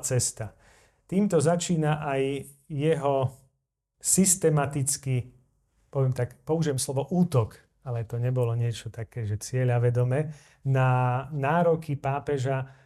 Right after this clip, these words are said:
na celú cirkev a na východ, a na kresťanský východ ako taký. Začína konflikt. Začína konflikt o to, že keď sa v Ríme pápež Mikuláš,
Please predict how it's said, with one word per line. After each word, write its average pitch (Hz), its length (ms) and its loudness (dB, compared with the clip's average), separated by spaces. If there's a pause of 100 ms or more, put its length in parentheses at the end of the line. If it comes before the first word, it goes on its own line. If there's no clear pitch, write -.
(800)
na 127 160 2
celú 143 320 0
cirkev 131 480 -2
a 127 80 -4
na 120 80 0
východ, 123 480 -2 (340)
a 135 80 -6
na 117 160 -2
kresťanský 127 560 0
východ 123 320 0
ako 113 240 -2
taký. - 400 -4 (400)
Začína 202 480 4
konflikt. 135 720 -4 (800)
Začína 175 480 2
konflikt 175 560 -2
o 175 160 4
to, 165 160 2
že 123 480 0 (400)
keď - 400 -10 (560)
sa - 560 -2
v 127 160 -4
Ríme 143 340 2
pápež 127 460 0
Mikuláš, 131 640 -2